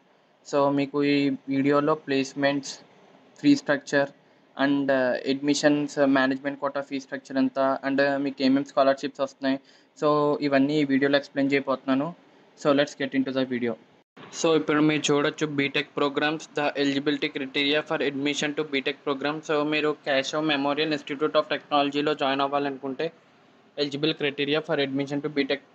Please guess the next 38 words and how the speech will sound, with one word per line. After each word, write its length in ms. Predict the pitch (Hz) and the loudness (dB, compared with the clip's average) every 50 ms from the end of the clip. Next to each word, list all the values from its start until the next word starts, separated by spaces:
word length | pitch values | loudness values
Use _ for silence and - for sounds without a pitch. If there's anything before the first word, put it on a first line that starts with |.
| _ _ | _ _
program 380 | 151 147 143 147 147 143 139 - | -2 0 0 0 -2 -2 -2 -4
చూద్దాం. 280 | 135 131 135 139 151 151 - - - - - - - - - _ _ - | -4 -2 -2 -4 -4 -6 -10 -20 -20 -20 -20 -20 -20 -20 -20 _ _ -6
Admissions 460 | 139 135 131 143 143 131 160 156 151 - - | -6 -2 -2 -2 0 0 -2 -2 -4 -4 -4
to 80 | 156 156 | 0 0
the 60 | 160 | 0
బీటెక్ 440 | 156 147 143 139 156 143 - - 156 | 0 0 0 0 -2 -4 -2 0 0
program 300 | 156 147 151 151 151 151 151 | 0 2 2 0 2 2 2
are 120 | 151 151 151 147 | 2 2 0 0
made 140 | 147 151 147 - 143 143 | 0 0 -2 -2 0 0
along 240 | 139 139 143 143 | 2 2 0 0
with 120 | 147 147 147 | -2 0 0
the 100 | 156 151 139 | 2 0 2
other 160 | 143 147 151 151 | 0 0 -2 0
engineering 360 | 147 147 147 147 147 147 147 - 151 | 0 0 0 0 0 -2 -2 0 0
colleges 380 | 147 143 143 143 143 160 160 - - - | 2 2 2 0 0 -2 -6 -6 -6 -6
in 80 | 147 147 | -2 -2
the 100 | 151 147 - | -2 -2 -2
state 200 | - 143 147 143 - | -2 -2 -2 -2 -4
through 180 | - 147 147 151 151 | -4 0 0 0 2
a 20 | |
common 340 | - 147 143 139 143 151 151 147 143 | 2 2 2 2 2 0 0 0 -2
entrance 320 | 139 - 151 151 151 - - - _ 151 | -2 -4 -4 -6 -6 -8 -12 -8 _ -4
test, 200 | 151 143 - 127 - 147 | -4 -4 -6 -12 -6 -2
ఎంసెట్, 460 | 147 147 139 - - 151 151 - 139 - - _ _ _ _ _ _ - | 0 0 0 2 2 0 0 0 -6 -16 -20 _ _ _ _ _ _ -6
conducted 340 | 143 139 143 139 - 151 143 | -2 -2 -2 -2 -2 -4 -4
by 160 | 143 143 151 143 143 | -2 -2 -2 0 0
Government 320 | 139 139 139 143 143 139 | 0 0 0 -2 -2 -2
of 100 | 151 147 - - | -4 -4 -2 -2
Telangana 420 | 147 143 139 139 143 143 151 151 151 - | -2 -2 -2 -2 -2 -4 -4 -6 -8 -6
State. 240 | _ 143 135 131 - _ _ _ _ _ _ _ _ _ _ - - | _ -2 -2 -2 -2 _ _ _ _ _ _ _ _ _ _ -4 0
So, 120 | 151 151 | 0 2
మీరు 240 | 151 151 151 151 151 | 2 0 0 0 0
టీఎస్ 400 | 147 147 151 147 151 156 156 - | 0 0 0 0 0 0 0 0
ఎంసెట్ 300 | 165 151 - 160 156 - | -6 -4 -4 -4 -2 -2
ఎగ్జామ్ 300 | 151 139 139 151 151 151 | -4 -2 -2 -2 -2 0
రాసి, 760 | 156 156 151 147 - 175 180 180 180 175 175 175 175 175 170 - _ _ _ _ _ _ _ _ _ _ _ _ _ _ _ _ _ _ - | 2 0 0 0 -2 -2 2 2 2 2 2 0 -2 -4 -6 -10 _ _ _ _ _ _ _ _ _ _ _ _ _ _ _ _ _ _ -6
కట్ 140 | 156 147 - | -6 0 0
ఆఫ్ 160 | 151 151 151 | 0 0 0